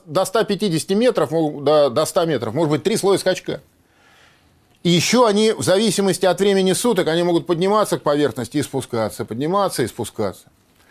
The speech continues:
То есть вы представляете себе, да, какое многообразие ситуаций. Поэтому вот в восемьдесят четвёртом году, когда мы ходили на К триста двадцать четыре, э, значит, на, э, подводной лодке к американской базе, там у нас были, было задание там, значит, похулиганить,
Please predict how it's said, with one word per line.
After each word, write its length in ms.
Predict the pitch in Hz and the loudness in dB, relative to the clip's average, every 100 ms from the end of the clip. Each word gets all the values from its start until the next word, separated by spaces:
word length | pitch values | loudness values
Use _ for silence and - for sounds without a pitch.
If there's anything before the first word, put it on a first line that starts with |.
| _ _ | _ _
То 20 | |
есть 120 | 127 | -4
вы 60 | 165 | 0
представляете 640 | 185 - 220 220 165 135 | -2 2 2 4 2 0
себе, 300 | 120 156 262 | -4 0 0
да, 220 | 185 196 | 2 0
какое 280 | 196 156 196 | 0 0 0
многообразие 600 | 170 135 135 143 147 127 | 0 2 2 2 0 0
ситуаций. 520 | - 110 107 85 - _ _ _ _ _ _ - - - _ | -6 -4 -2 -2 -8 _ _ _ _ _ _ -20 -20 -20 _
Поэтому 380 | 139 185 202 185 | 0 2 2 2
вот 140 | 185 | 2
в 20 | |
восемьдесят 400 | 190 214 202 170 | 2 2 2 -2
четвёртом 380 | - 196 160 165 | 0 0 0 0
году, 280 | 160 180 247 | 0 0 0
когда 300 | 175 160 160 | 0 0 0
мы 100 | 135 | 0
ходили 360 | 151 147 160 135 | -2 0 0 2
на 300 | 135 127 113 | 2 0 0
К 160 | 151 143 | -2 -2
триста 300 | 135 - 131 | -2 -2 -2
двадцать 340 | 127 110 120 | -2 -2 -8
четыре, 420 | - 196 185 110 - - - _ - | -6 -2 0 0 -6 -20 -20 _ -8
э, 300 | 104 104 98 | -4 -4 -4
значит, 640 | 117 110 98 107 107 110 110 | -10 -12 -8 -6 -4 -6 -4
на, 540 | 117 120 113 101 92 | -2 0 0 -2 -4
э, 1000 | - 50 55 57 55 52 85 82 80 82 - - | -8 -10 -10 -10 -10 -10 -12 -12 -12 -14 -14 -6
подводной 440 | 131 135 120 135 | -2 0 2 2
лодке 360 | 135 113 - 110 | 2 0 -2 -8
к 260 | - - | -12 -4
американской 580 | 135 143 147 143 107 117 | -2 0 0 -2 -2 -4
базе, 320 | 113 190 123 | 0 0 -2
там 240 | 104 110 107 | -4 -4 -4
у 60 | |
нас 180 | 110 98 | -4 -4
были, 240 | 107 117 | -4 -4
было 320 | 101 101 131 101 | -2 -2 -2 0
задание 460 | 110 117 131 101 | -2 -2 -4 -4
там, 180 | 95 95 | -8 -14
значит, 180 | 98 - | -16 -16
похулиганить, 680 | - - 107 123 151 120 | -12 -6 -6 -2 -4 -4